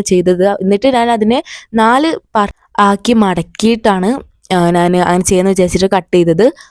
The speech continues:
കുറേ ആയി ഞാൻ സത്യം പറഞ്ഞ വീഡിയോ ഒക്കെ ഇട്ടിട്ട്. കാരണം ഞാൻ പറഞ്ഞല്ലോ, സ്കൂളായ കാരണം ഫുൾ ബിസിയാണ്. ആ, അപ്പോ നല്ല തിരക്കായിപ്പോയി സ്കൂളായ കാരണം.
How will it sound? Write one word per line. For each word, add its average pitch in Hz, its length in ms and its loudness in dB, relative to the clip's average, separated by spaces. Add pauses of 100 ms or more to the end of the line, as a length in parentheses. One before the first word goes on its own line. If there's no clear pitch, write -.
(320)
കുറേ 208 280 2 (160)
ആയി 226 160 2 (120)
ഞാൻ 214 100 -2
സത്യം 208 420 0
പറഞ്ഞ 190 220 0 (100)
വീഡിയോ 190 420 0
ഒക്കെ 202 220 -4
ഇട്ടിട്ട്. 175 380 -4 (140)
കാരണം 196 280 0 (100)
ഞാൻ 220 160 0
പറഞ്ഞല്ലോ, 208 320 0
സ്കൂളായ 220 560 0
കാരണം 208 280 0
ഫുൾ 214 240 0
ബിസിയാണ്. 190 540 -2 (640)
ആ, - 20 4 (360)
അപ്പോ 196 240 -2 (280)
നല്ല 202 260 2 (680)
തിരക്കായിപ്പോയി 185 880 0
സ്കൂളായ 180 400 -2 (120)
കാരണം. 175 260 -2